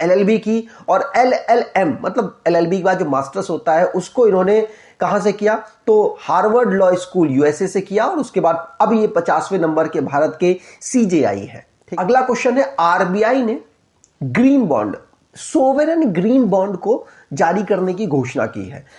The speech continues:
अब सोवरेन ग्रीन बॉन्ड क्या होता है? सोवरेन का मतलब होता है सरकारी, मतलब ऐसा बॉन्ड जिसके डूबने की probability बहुत less हो, और सरकार के द्वारा किया गया है तो काफी ज्यादा, अ, कम chances है कि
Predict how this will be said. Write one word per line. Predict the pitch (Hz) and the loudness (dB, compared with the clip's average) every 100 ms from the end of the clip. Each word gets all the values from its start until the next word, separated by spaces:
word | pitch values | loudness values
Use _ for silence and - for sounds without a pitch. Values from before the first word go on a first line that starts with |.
| - 214 | -6 -6
अब | |
सोवरेन | - - 226 220 240 262 254 | -6 -2 2 2 4 2 0
ग्रीन | 170 185 233 | -2 -2 -2
बॉन्ड | 180 139 113 - | 0 -2 -2 -4
क्या | 98 | -4
होता | 104 - | -4 -10
है? | |
सोवरेन | - - 220 240 269 | -6 0 2 4 2
का | 262 | 0
मतलब | 233 220 220 202 | -2 -2 -2 0
होता | 208 214 | -2 0
है | 233 | -2
सरकारी, | - 147 127 117 107 104 - _ _ _ _ _ _ | -2 -4 -2 -2 -2 -6 -10 _ _ _ _ _ _
मतलब | 95 - 156 190 - - - - | -10 -2 -2 -2 -6 -20 -12 -2
ऐसा | 190 190 262 | -2 0 0
बॉन्ड | 220 185 208 233 269 - _ 139 | 2 0 0 0 -4 -8 _ -10
जिसके | 135 190 - 269 | -8 -8 -2 -2
डूबने | 151 135 226 247 269 285 | 0 0 2 4 2 2
की | 277 | 0
probability | 254 - 208 208 202 220 277 | -2 0 0 2 2 2 0
बहुत | 226 240 240 233 | 0 -2 -2 -2
less | 147 107 - - | -2 -2 -6 -16
हो, | - _ - | -16 _ -2
और | 226 | -2
सरकार | - 190 - 202 233 | -2 -2 0 0 0
के | 233 | 0
द्वारा | 220 220 233 | 2 2 2
किया | 226 220 247 | 0 0 2
गया | 247 262 | 2 0
है | 202 113 - - _ | 0 -4 -10 -20 _
तो | 240 233 _ | -6 -6 _
काफी | 196 196 208 226 | -2 -2 -2 -2
ज्यादा, | 165 170 190 | 0 2 2
अ, | 180 - - - - _ _ 233 | 0 -4 -12 -14 -16 _ _ 0
कम | 233 | 0
chances | 233 190 185 196 | 0 -2 -2 -2
है | 185 | -2
कि | 180 220 | -2 -6